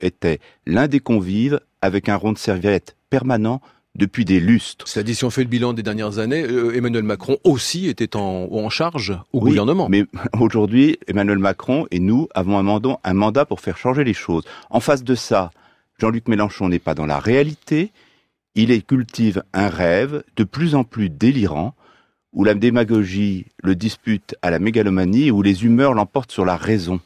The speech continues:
Speaker 1: Il veut faire descendre les jeunes dans la rue. Nous, nous voulons leur donner un job. Parce que ces jeunes, c'est eux qui vont devoir relever les défis,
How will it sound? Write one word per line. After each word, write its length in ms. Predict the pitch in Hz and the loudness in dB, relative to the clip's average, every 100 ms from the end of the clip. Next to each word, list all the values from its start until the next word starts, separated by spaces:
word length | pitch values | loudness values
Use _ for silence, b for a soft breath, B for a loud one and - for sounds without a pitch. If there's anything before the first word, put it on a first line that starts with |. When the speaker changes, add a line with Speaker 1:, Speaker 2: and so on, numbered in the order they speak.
| B B B B B B | B B B B B B
Speaker 1:
Il 140 | 117 | 0
veut 120 | 120 156 | 2 2
faire 260 | - 151 | 2 0
descendre 360 | 139 143 160 151 | 2 2 2 4
les 100 | 147 | 2
jeunes 220 | 143 151 | 4 2
dans 140 | 139 | 4
la 120 | 139 135 | 2 2
rue. 240 | 160 214 b b b - | 0 -2 b b b 0
Nous, 300 | 110 151 170 | 4 4 2
nous 120 | 95 | -4
voulons 260 | 95 107 120 | -2 0 2
leur 160 | 98 80 | 2 2
donner 380 | 98 107 117 - _ - | 2 2 0 -4 _ -8
un 160 | 82 78 | -6 -6
job. 500 | 67 80 107 92 76 - b b b b _ | -4 2 2 2 -6 -18 b b b b _
Parce 200 | 104 - | -6 -2
que 140 | - | -2
ces 260 | 113 - 120 | -2 0 0
jeunes, 540 | 90 110 143 185 180 - | 0 2 2 0 -4 -10
c'est 380 | - - 95 - - | -6 -4 -4 -4 2
eux 160 | 185 170 _ _ _ _ _ | 2 2 _ _ _ _ _
qui 100 | 117 | -2
vont 160 | 117 120 | 2 2
devoir 640 | 120 101 107 92 78 - | 2 2 2 2 0 -2
relever 400 | 110 117 101 120 | 0 0 2 2
les 120 | 107 | 2
défis, 540 | 87 107 - 101 120 | 0 -2 -2 -4 -4